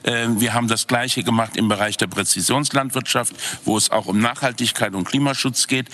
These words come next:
Äh, und ich glaube, dass wir damit, äh, eine Chance haben, dass man auch wieder stolz ist auf das, was man in Deutschland erreicht. Wir müssen im Bewusstsein der Öffentlichkeit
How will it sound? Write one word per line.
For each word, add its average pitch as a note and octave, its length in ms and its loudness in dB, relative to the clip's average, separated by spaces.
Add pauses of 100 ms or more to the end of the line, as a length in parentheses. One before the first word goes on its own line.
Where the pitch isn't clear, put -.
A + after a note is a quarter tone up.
(280)
Äh, A#2 120 2
und A#2+ 220 0
ich A2+ 200 0
glaube, - 160 2 (240)
dass C3+ 260 0
wir B2+ 100 0
damit, A2+ 500 0 (320)
äh, A#2+ 160 0 (100)
eine A#2 260 0
Chance B2 480 0
haben, B2 300 0
dass B2 180 -2
man C#3 140 0
auch - 160 0
wieder B2 220 0
stolz - 400 0
ist - 260 -2 (300)
auf G#2 180 0
das, A#2+ 240 0
was A#2 160 2
man A2+ 300 0 (220)
in G#2 180 2
Deutschland G2+ 400 0
erreicht. D#2 480 0 (260)
Wir B2+ 140 2
müssen E3 500 2 (240)
im B2+ 400 2
Bewusstsein A2+ 880 0 (140)
der - 120 0
Öffentlichkeit - 840 -2